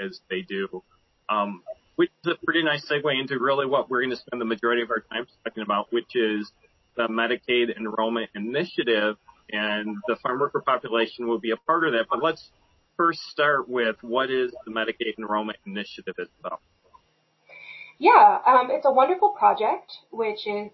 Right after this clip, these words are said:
Speaker 2: um, run by Community Catalyst, a health nonprofit. Um, and it's a response to falling Medicaid enrollment in four states, which are Michigan, Texas, New Jersey, and Florida.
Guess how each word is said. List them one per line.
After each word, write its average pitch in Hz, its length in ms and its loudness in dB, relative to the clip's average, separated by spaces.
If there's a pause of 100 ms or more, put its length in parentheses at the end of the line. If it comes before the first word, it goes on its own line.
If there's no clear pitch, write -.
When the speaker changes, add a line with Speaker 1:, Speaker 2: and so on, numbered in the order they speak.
(100)
Speaker 2:
um, 185 380 0 (220)
run 226 260 4
by 208 260 10
Community 233 380 -6
Catalyst, 196 540 -4
a 196 460 0
health - 340 4 (140)
nonprofit. 202 600 0 (640)
Um, 202 460 6 (180)
and 233 260 2
it's 262 160 -4
a 269 60 -2
response 277 720 2 (180)
to 233 320 0 (220)
falling 240 460 8
Medicaid 208 500 0
enrollment 196 440 -2 (200)
in 226 220 0 (100)
four 214 240 4 (140)
states, - 360 -10
which 190 180 -8
are 190 80 -2
Michigan, 269 580 0
Texas, - 580 -4 (160)
New 220 220 -2
Jersey, 196 380 -2
and 185 200 -8
Florida. 175 380 -2